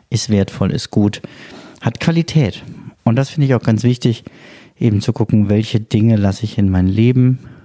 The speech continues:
und nicht die Menge macht, sondern die Qualität macht's. Ja, ich grüße an dieser Stelle diese Freundin, die, ähm, auch gesagt hat, sie will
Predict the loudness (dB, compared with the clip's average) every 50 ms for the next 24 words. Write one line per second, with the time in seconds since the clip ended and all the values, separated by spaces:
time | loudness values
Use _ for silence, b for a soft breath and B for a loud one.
0 | B B -2 0 0 0 0 -2 -4 -6 -4 -2 0 2 4 4 4 4 4 2
1 | 2 0 -2 -6 -6 -2 0 0 2 0 0 -2 b b b b b b b b
2 | b b -6 -4 -4 -4 -4 -4 -2 -2 -4 -4 -8 -8 -8 -8 -8 -10 -16 -18
3 | -16 -18 -18 -18 -18 -20 -20 -20 _ _ _ _ _ B B B B B B B
4 | B B B B B B B B B B B B B B B B B B B _
5 | _ _ _ _ _ _ _ _ _ _ _ _ _ _ _ _ _ _ _ _
6 | _ _ _ _ _ _ _ _ _ _ _ 0 2 2 2 2 0 -2 -6 B
7 | B B B B B B B B B B B B B _ _ _ -6 -4 -2 0
8 | -2 0 0 0 -2 -2 -2 -2 -2 -2 -2 -2 -2 0 0 0 0 0 0 0
9 | 0 2 2 2 0 0 B B B B B B B B B -2 -2 0 0 2
10 | 2 2 2 0 -2 -2 -2 -2 0 2 2 2 0 0 0 -2 -4 -4 -2 -2
11 | 0 0 2 0 0 0 0 0 0 2 2 2 4 2 2